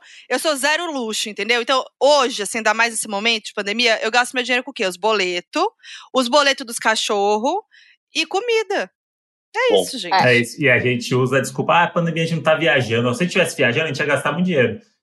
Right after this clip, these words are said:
Speaker 4: Então,
Speaker 1: É.
Speaker 4: "Ah, vamos comer um negócio." Pá, a gente não tá viajando mesmo, virou a desculpa do tipo,
Speaker 1: <laughs>
Speaker 4: "Vamos comer, a gente não tá viajando."
Speaker 1: É, nada a ver, né?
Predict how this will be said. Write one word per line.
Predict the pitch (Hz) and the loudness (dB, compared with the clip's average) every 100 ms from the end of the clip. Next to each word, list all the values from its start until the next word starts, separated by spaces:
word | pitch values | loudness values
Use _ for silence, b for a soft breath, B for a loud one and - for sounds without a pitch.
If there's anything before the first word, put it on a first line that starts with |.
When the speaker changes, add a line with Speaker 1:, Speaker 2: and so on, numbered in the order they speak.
| - | -12
Speaker 4:
Então, | 131 180 | -2 0
Speaker 1:
É. | |
Speaker 4:
"Ah, | - 147 | 2 0
vamos | 147 202 214 | 0 0 0
comer | 220 | 0
um | 214 | 0
negócio." | 185 165 165 - | 2 2 -2 -4
Pá, | - 151 120 | -4 -4 -4
a | 123 - _ | -8 -12 _
gente | 135 143 | -10 -4
não | 135 | 0
tá | 131 | 2
viajando | 135 127 131 127 123 | 2 2 2 0 0
mesmo, | 123 151 - | 0 0 0
virou | - - | 0 2
a | |
desculpa | 139 - - - | 2 0 -2 0
do | - 254 | 0 -2
tipo, | - - 226 | 0 0 0
Speaker 1:
<laughs> | 269 - - 240 - | -2 -2 0 0 0
Speaker 4:
"Vamos | 156 202 | 0 2
comer, | 214 208 | 2 2
a | |
gente | 202 190 | 0 -2
não | 185 | 0
tá | 175 | 0
viajando." | 170 156 131 175 208 143 - _ _ - | 0 0 2 2 2 -2 -6 _ _ -4
Speaker 1:
É, | 294 311 - 277 | -2 -2 -4 -4
nada | 262 247 | -2 0
a | 277 | -2
ver, | 226 220 | -2 -2
né? | 190 | -6